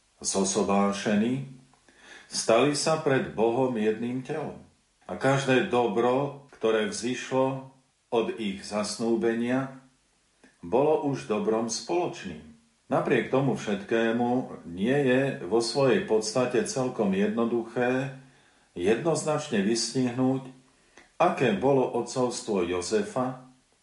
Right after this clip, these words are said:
lebo v histórii ľudského rodu bolo naozaj niečím výnimočným, jedinečným, neopakovateľným a nedalo sa porovnať s ničím iným,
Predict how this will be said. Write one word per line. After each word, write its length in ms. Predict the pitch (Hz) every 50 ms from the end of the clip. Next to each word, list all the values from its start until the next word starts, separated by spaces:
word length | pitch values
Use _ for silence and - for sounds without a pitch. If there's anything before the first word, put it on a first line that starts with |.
| _ _ _ _ _ - - - - - -
lebo 320 | 98 98 98 101 95 -
v 160 | 92 110 135
histórii 580 | 131 - - - 139 143 147 143 139 143 135 123 110
ľudského 560 | 113 127 127 - - - 131 127 123 110 101
rodu 560 | 98 98 98 107 117 117 117 117 120 117 - - - _ _ _ _ _ _
bolo 320 | _ 85 87 104 107 104 104
naozaj 580 | 104 113 117 120 113 104 95 95 98 95 92
niečím 400 | 90 95 92 87 - - 90 82 78 -
výnimočným, 1080 | 113 127 135 139 143 143 143 135 135 117 - - - 123 117 117 117 110 104 - - - - _ _ _ _ _ _ _ _ 85
jedinečným, 1040 | 87 110 117 117 123 127 127 123 120 107 - - - 117 113 107 107 107 104 95 - - - _ _ _ _ _ _ -
neopakovateľným 1300 | 85 92 110 131 139 135 135 135 131 131 - 135 120 123 117 110 - 131 113 110 107 107 104 107 104 98 98 98 98 - - _ _ _ _ _ _ _ _ _ _ _
a 240 | 101 104 101 98
nedalo 480 | 95 101 127 156 170 180 175 165 160 147
sa 240 | 143 - - 113 104
porovnať 520 | 98 - 143 139 139 135 123 123 113 107
s 80 | 98 - -
ničím 400 | 135 135 - - 104 98 98 98
iným, 560 | 95 101 101 98 104 107 117 123 135 135